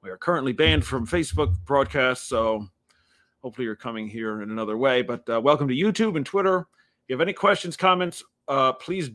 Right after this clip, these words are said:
do so. In fact, today is for you. I want to, um, give you the opportunity to ask any question or <clears throat> express any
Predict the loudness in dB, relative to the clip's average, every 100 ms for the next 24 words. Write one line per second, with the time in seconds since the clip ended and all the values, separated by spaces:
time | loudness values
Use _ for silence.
0 | -14 _ -6 -4 0 0 0 -2 0 0
1 | -2 -2 0 0 -4 -10 -2 0 0 -2
2 | -8 -10 -14 -10 -6 -6 -8 -8 -6 -6
3 | -10 -16 -12 -10 -8 -10 -14 _ _ _
4 | _ _ _ _ _ _ _ -16 -14 -10
5 | -2 2 0 -2 -6 -4 -2 -4 -6 -4
6 | -2 -2 -4 -8 -6 -4 -4 -2 -2 -2
7 | -4 -4 -2 -4 -6 _ _ _ _ -20
8 | -20 _ 0 0 0 6 8 8 6 4
9 | 2